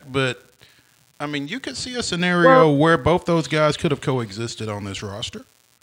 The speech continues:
Speaker 2: Yeah, and guess what? Deontay Foreman sees maybe better opportunity with Christian McCaffrey's hit, injury history in Carolina. So players do have the opportunity, once they get to the free agent market, to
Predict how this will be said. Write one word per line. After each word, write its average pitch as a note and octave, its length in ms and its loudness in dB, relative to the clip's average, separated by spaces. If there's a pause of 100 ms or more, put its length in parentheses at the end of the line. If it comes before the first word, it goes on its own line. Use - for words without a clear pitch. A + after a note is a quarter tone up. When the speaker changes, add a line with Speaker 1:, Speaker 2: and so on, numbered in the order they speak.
(1080)
Speaker 2:
Yeah, F4+ 380 6
and A#3+ 200 4
guess C#4+ 220 4
what? - 240 0
Deontay E4 460 4
Foreman C#4+ 560 4 (180)
sees C#4+ 240 2
maybe C#4 300 2
better B3+ 580 4
opportunity B3+ 840 0
with A3 240 4
Christian C4 340 0
McCaffrey's A#3 560 0
hit, C4 160 2 (160)
injury D4+ 340 0
history G3 460 0 (300)
in C#4 140 6
Carolina. D4 680 4 (800)
So B3 240 8 (200)
players F4 380 2
do C#4 120 0 (100)
have C4+ 220 0
the B3 140 0
opportunity, A#3+ 640 -2
once A3+ 220 2
they C4+ 200 -2 (1120)
get - 140 -8
to - 40 -10
the G#3+ 80 2
free A3+ 220 2
agent G#3+ 240 0
market, A3+ 340 4
to B3+ 60 -8